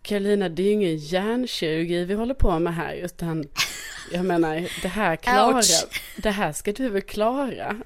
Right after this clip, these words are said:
Speaker 1: Och jag bara, "Ja, vi får väl se hur det går." <laughs>
Speaker 2: Martyrtjejen kom fram.
Speaker 1: Verkligen.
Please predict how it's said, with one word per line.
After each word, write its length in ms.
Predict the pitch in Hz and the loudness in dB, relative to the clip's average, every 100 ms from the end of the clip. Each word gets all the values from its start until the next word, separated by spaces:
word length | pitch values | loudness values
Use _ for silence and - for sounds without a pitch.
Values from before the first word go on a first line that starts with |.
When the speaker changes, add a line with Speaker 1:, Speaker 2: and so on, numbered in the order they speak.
| - | -8
Speaker 1:
Och 60 | 226 | -2
jag 220 | 233 - | 2 4
bara, 260 | 233 208 202 - - - - - - | 4 2 0 -6 -16 -14 -14 -14 2
"Ja, 280 | 262 - - - - - - - - - | 4 4 0 -10 -14 -16 -14 -14 -12 -2
vi 120 | 247 | -2
får 160 | - 254 | 2 2
väl 120 | 226 | 2
se 280 | - 262 214 | 6 6 6
hur 160 | 214 | 4
det 60 | 240 | 2
går." 360 | 254 247 240 254 339 - - - - 285 - 311 - - - - | 0 0 0 0 0 0 -2 -2 2 2 2 -2 -2 -6 -6 -4
<laughs> 0 | |
Speaker 2:
Martyrtjejen 1300 | 254 254 - 302 262 262 247 - 214 208 226 262 240 | 0 0 2 2 4 4 2 2 0 2 2 0 0
kom 160 | 285 | -2
fram. 260 | 269 220 196 - - - - - - - - - - - - | 2 0 0 -6 -16 -14 -16 -16 -6 -6 -6 -14 -16 -20 -18
Speaker 1:
Verkligen. 760 | 180 220 214 214 147 135 127 185 | 2 4 4 0 -4 -2 -2 -8